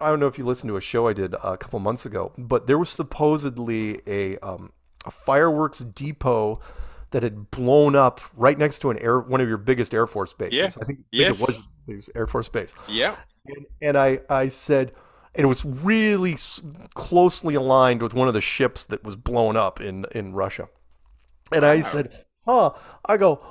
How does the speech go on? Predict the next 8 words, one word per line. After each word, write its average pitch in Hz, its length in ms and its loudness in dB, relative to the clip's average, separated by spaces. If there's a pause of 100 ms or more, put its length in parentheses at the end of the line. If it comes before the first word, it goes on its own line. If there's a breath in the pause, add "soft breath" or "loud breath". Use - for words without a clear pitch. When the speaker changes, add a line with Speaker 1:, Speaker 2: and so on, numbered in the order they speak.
(160 loud breath)
Speaker 1:
"What 123 340 6
are 160 60 4
the 196 160 0
odds 175 760 6
that, 156 600 -4
uh, 170 460 2
that 175 240 -2
a, 165 160 -2